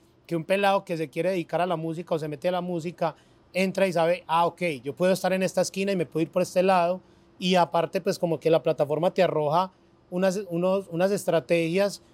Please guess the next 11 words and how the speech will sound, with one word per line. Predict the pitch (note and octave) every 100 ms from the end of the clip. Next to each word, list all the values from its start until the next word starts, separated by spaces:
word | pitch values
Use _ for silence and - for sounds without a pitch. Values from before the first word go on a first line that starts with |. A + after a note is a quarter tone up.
| _ -
y | D#3+ D#3 D#3 D3+
hay | D#3 E3+
ciertos | - G#3 G3+ G3+ G3+
momentos | F3+ F#3 F3 D#3+ G3
donde | F3 D#3+
yo | C#3+ D3+
puedo | F#3+
participar | F#3 E3 D#3 D3+ C#3+ D3
a |
hacer | E3 F3+
un, | F3+